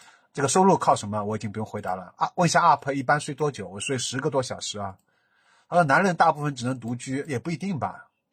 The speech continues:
然后这个叫不善言辞怪，他说：“那可以一起恋爱吗？”他的头像还是一个，也是留胡子的一个男人，一看就是个通讯录，对吧？不可能啊。病人幺二三，老公你上首页了，上首页也没用啊，你是通讯录啊。小默默秋丽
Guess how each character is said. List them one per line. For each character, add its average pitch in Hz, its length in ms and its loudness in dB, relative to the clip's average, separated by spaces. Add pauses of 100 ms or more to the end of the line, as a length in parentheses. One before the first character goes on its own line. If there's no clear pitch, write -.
(280)
然 113 100 2
后 156 120 4
这 160 80 -4
个 151 80 -2
叫 147 120 4
不 143 120 -6
善 160 280 4
言 127 160 -2
辞 - 220 -10
怪， 131 240 2
他 135 100 -4
说 143 120 -4
：“那 151 140 2
可 - 140 -8
以 135 40 -4
一 - 20 -4
起 - 160 -8
恋 123 180 -4
爱 135 140 0
吗？” 104 180 -6
他 165 80 4
的 156 60 2
头 135 160 0
像 143 160 0
还 131 100 2
是 143 140 -8
一 139 60 -6
个， 131 260 2 (400)
也 120 100 -4
是 165 120 -2
留 143 180 4
胡 131 220 -6
子 147 100 -12
的 135 80 2
一 123 60 -2
个 127 80 -2
男 104 200 -4
人， 107 120 -6
一 - 20 -8
看 170 220 -2
就 139 80 0
是 127 100 -4
个 120 100 0
通 127 160 -6
讯 120 160 -6
录， 120 120 -4
对 95 100 -8
吧？ 92 140 -4
不 - 80 -8
可 - 140 -10
能 101 320 -10
啊。 95 340 -10 (460)
病 185 180 6
人 151 100 4
幺 165 140 8
二 143 80 6
三， 156 200 4
老 117 140 4
公 160 140 -4
你 135 60 -4
上 143 160 0
首 110 180 -4
页 123 60 -2
了， 110 200 -2
上 147 160 0
首 113 160 -4
页 123 100 -2
也 135 60 -2
没 107 120 -6
用 131 200 -4
啊， 98 80 -6
你 101 100 -8
是 123 120 -10
通 139 160 -10
讯 139 140 -8
录 156 140 -8
啊。 117 120 -8 (680)
小 135 240 4
默 180 120 8
默 175 140 8
秋 180 300 2
丽 180 240 0